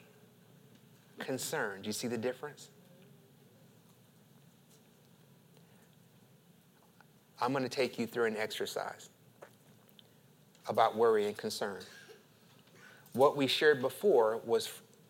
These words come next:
information that I had received through research.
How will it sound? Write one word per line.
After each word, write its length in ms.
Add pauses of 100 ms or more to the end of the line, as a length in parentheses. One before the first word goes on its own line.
information 760
that 120
I 100
had 180
received 500
through 160
research. 640